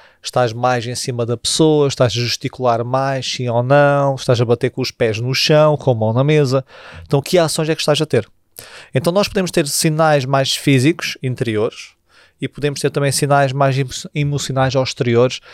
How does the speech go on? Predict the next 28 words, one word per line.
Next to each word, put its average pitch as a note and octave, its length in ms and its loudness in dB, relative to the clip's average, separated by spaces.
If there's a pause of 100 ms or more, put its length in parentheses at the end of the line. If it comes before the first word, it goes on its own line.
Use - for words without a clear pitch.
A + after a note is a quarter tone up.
(320)
e C3+ 80 0
com C3 180 2
isto C3 180 0
identificar B2+ 360 0
a A#2+ 40 2
nossa A#2+ 220 0
emoção. G#2+ 440 -4 (360)
Ok? A2+ 200 -2
Então, C#3+ 160 2
o B2+ 40 -8
primeiro F3+ 400 0
passo, B2+ 540 -2 (100)
antes D#3 220 0
de E3 80 -2
entrar C#3 180 2
num C3+ 120 -6
conflito C3 380 -4
ou B2 60 0
num A#2+ 120 -6
conflito, D3 400 0
é E3+ 160 0 (360)
a - 60 -2
autoconsciência C#3+ 560 -2
emocional. A2+ 480 -4 (640)
E F3 60 2
o E3 40 2
segundo G#3+ 300 -2
passo - 400 0